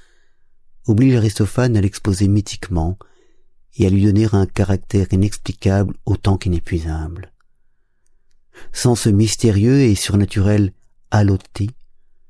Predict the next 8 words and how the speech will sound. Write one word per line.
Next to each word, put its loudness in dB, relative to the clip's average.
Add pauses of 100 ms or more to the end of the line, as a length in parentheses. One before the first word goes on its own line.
(340)
l'aporie 2
d'amour 2
telle 0
que -2
l'a 4
décrit -2
le 2
Phèdre -2